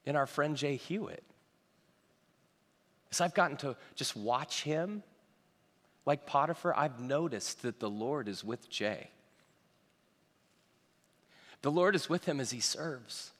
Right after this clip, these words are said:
The Lord is with him in his self-denial. The Lord is with him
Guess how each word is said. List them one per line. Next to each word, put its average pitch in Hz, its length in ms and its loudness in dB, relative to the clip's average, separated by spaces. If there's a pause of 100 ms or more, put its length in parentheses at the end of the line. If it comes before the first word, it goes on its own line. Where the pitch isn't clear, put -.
(440)
The - 80 0
Lord 175 280 0
is 147 180 -6
with 175 220 -4
him 143 260 -4 (2250)
in 175 120 2
his 170 140 4
self-denial. 151 720 4
The 131 100 -4
Lord 165 240 -2
is 160 180 -4
with 160 240 -2
him 170 220 -4